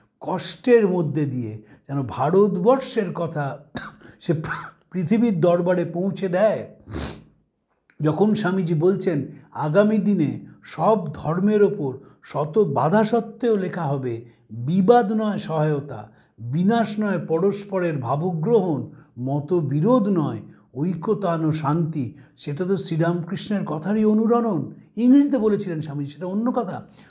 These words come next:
দক্ষিণেশ্বরে তো সেটাই শিখিয়েছিলেন। <coughs> মারি লুই বার্ক দক্ষিণেশ্বরের কথা বলতে গিয়ে বলছেন যে তিনি যে বসতেন দক্ষিণেশ্বরে, তিনি প্রত্যেকটি মনকে ঈশ্বরমুখী করে দিতেন।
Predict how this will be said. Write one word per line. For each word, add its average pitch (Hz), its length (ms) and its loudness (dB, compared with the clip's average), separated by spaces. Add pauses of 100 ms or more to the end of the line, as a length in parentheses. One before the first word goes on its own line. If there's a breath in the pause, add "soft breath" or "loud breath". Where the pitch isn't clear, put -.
(160 loud breath)
দক্ষিণেশ্বরে 214 840 0
তো 226 120 -2
সেটাই 208 440 -4
শিখিয়েছিলেন। 226 760 -2 (600 soft breath)
<coughs> - 340 4
মারি 165 300 2
লুই 196 280 0
বার্ক 208 440 2 (420 loud breath)
দক্ষিণেশ্বরের 196 640 -4
কথা 185 220 -2
বলতে 175 340 0
গিয়ে 190 160 2
বলছেন 175 580 0 (260 loud breath)
যে 165 60 -8
তিনি 180 320 -2
যে 202 100 2
বসতেন 175 560 0
দক্ষিণেশ্বরে, 165 1080 -4 (340 loud breath)
তিনি 214 200 0
প্রত্যেকটি 208 1000 0
মনকে 165 720 2
ঈশ্বরমুখী 214 840 -2
করে 196 280 4
দিতেন। 147 500 -6